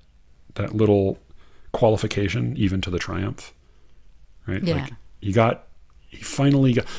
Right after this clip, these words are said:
Speaker 1: it's, it's funny 'cause it's, it's maybe my favorite moment of the poem, and it follows my least favorite moment, which is,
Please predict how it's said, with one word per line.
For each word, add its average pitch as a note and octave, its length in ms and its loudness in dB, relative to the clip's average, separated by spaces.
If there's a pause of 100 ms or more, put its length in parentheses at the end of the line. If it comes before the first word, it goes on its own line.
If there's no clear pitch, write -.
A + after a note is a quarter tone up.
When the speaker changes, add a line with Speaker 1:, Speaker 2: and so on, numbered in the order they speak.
(100)
Speaker 1:
it's, - 180 4
it's C#3+ 160 6
funny F3+ 180 8
'cause A#2 140 0
it's, A#2 240 0
it's - 140 -2
maybe C#3+ 260 8
my A#2 160 6
favorite C3+ 300 2
moment G#2 180 2
of G2 60 0
the G2 80 -4
poem, F#2 220 2
and F#2 100 2
it - 40 -8
follows G#2 440 4
my E2+ 100 -2
least F2+ 300 0
favorite B2 280 0
moment, C3 380 0
which F#2+ 180 -4
is, E2+ 280 -4